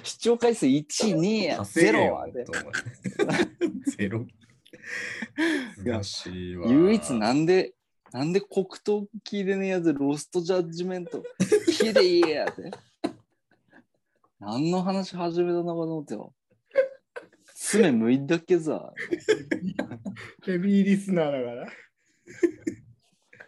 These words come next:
Speaker 1: いや、癖強すぎだべ。
Speaker 2: だね、ちょっと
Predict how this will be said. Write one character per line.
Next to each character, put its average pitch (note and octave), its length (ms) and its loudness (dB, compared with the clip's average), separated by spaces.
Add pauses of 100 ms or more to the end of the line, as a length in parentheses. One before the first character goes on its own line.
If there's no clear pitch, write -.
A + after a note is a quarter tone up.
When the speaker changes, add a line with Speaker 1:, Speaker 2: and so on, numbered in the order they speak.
(340)
Speaker 1:
い G#2 40 0
や、 F2 100 -2 (120)
癖 - 260 2
強 D#3 300 0
す E3 140 0
ぎ E3 80 6
だ A#2+ 100 0
べ。 - 60 -12 (4000)
Speaker 2:
だ F2 160 -10
ね、 E2 100 -14
ち - 180 -8
ょ - 40 -6
っ - 40 -18
と G2 220 -8